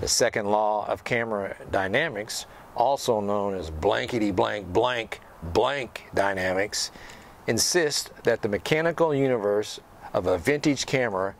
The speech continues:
tends to disorder with a devilish single-mindedness when its gears, levers, springs are released from their constraints. This law was unexpectedly discovered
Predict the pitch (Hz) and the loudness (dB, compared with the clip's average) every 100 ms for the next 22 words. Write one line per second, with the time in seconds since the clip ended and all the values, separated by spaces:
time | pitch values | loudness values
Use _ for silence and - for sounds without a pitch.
0 | - - - - 139 123 - 117 123 127 | -16 -20 -4 0 2 2 0 2 2 0
1 | - 131 120 110 117 117 107 95 85 87 | 2 2 4 2 2 0 0 -4 -6 0
2 | 120 143 160 160 156 - - 139 147 147 | 2 2 2 2 0 -4 -2 0 4 4
3 | 143 131 120 120 104 98 95 98 - - | 2 0 0 0 -2 -6 -4 -2 -2 -6
4 | - - - 107 80 82 90 120 147 156 | -16 -12 -2 0 0 -2 0 2 2 2
5 | 139 101 120 131 143 127 - - 123 127 | 0 2 2 4 2 0 -4 0 0 0
6 | 101 101 98 - - - - - - - | -4 -6 -8 -10 -16 -20 -20 -20 -20 -6
7 | - 92 87 87 131 139 - - 110 104 | -2 0 0 2 2 2 -2 -2 0 0
8 | 95 92 - - 101 87 - - - - | 0 -4 -6 -2 -2 -2 -6 -6 -6 -8
9 | - - - - - - - - - - | -16 -20 -20 -20 -20 -20 -20 -20 -20 -20
10 | - - - - - 135 139 147 117 87 | -20 -20 -20 -20 0 2 2 2 2 4
11 | 82 92 92 113 131 139 - 123 117 120 | 2 2 2 0 0 -2 0 0 2 0
12 | 110 104 - 110 98 80 78 | 0 -2 0 2 2 0 -4